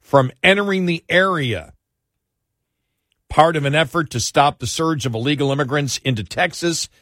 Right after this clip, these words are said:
and a move likely to significantly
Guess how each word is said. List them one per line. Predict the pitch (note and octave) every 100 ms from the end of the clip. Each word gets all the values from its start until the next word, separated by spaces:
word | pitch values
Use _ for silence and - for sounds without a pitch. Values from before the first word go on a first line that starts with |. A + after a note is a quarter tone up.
| _ _ _ -
and | B2+
a |
move | C3 D3+ A2+
likely | B2+ D#3+ F3+ E3+
to | C3+
significantly | - C#3+ A2+ C3+ E3+ - F3+ B2 A#2 A2 G2+ F2+